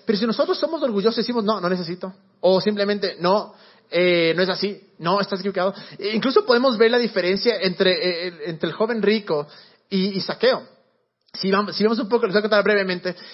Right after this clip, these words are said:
Eh, el joven rico es un man que se le acerca a Jesús y le dice, "Buen maestro, maestro bueno", ¿no? O sea, el man viene ya todo hecho el gallazo, el que aquí yo soy el máximo. Dice, "¿Qué hay que hacer para cumplir la ley y para llegar al cielo?" Porque el man quería que obviamente Jesús le diga todos los mandamientos.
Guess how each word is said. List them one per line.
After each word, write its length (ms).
Eh, 460
el 80
joven 200
rico 200
es 40
un 80
man 100
que 60
se 80
le 60
acerca 460
a 40
Jesús 280
y 40
le 80
dice, 320
"Buen 240
maestro, 460
maestro 420
bueno", 260
¿no? 120
O 40
sea, 100
el 60
man 120
viene 180
ya 220
todo 220
hecho 180
el 80
gallazo, 480
el 80
que 80
aquí 180
yo 60
soy 160
el 80
máximo. 480
Dice, 260
"¿Qué 100
hay 120
que 100
hacer 280
para 240
cumplir 300
la 100
ley 320
y 280
para 180
llegar 160
al 100
cielo?" 560
Porque 180
el 60
man 180
quería 300
que 120
obviamente 300
Jesús 300
le 100
diga 340
todos 220
los 140
mandamientos. 600